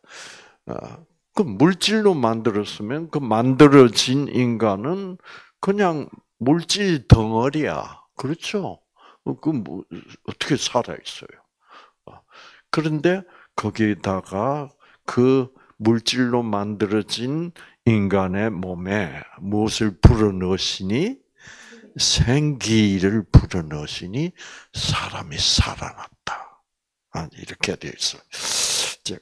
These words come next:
그것부터 한번 잘 봅시다. 음.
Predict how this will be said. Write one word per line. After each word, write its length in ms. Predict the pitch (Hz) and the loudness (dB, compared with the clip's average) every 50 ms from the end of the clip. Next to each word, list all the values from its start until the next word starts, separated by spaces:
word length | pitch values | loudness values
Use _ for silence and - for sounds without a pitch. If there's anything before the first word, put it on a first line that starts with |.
| _ | _
그것부터 680 | - - 92 90 90 - - 101 - - - 98 - - - _ - - _ _ | -12 -12 -10 -12 -12 -10 -12 -8 -2 -2 -2 -2 -2 -6 -14 _ -20 -20 _ _
한번 680 | _ - - - - - - - - - 101 107 120 - _ _ _ - | _ -18 -16 -16 -16 -18 -18 -18 -16 -14 -14 -14 -14 -16 _ _ _ -12
잘 220 | - - - - | -12 -12 -12 -14
봅시다. 500 | - - - - - - - - - - _ - - - - - - - - - _ - 95 | -18 -18 -16 -12 -10 -10 -10 -12 -16 -20 _ -18 -14 -10 -8 -8 -8 -8 -10 -14 _ -10 -8
음. 200 | 98 92 85 | -8 -8 -8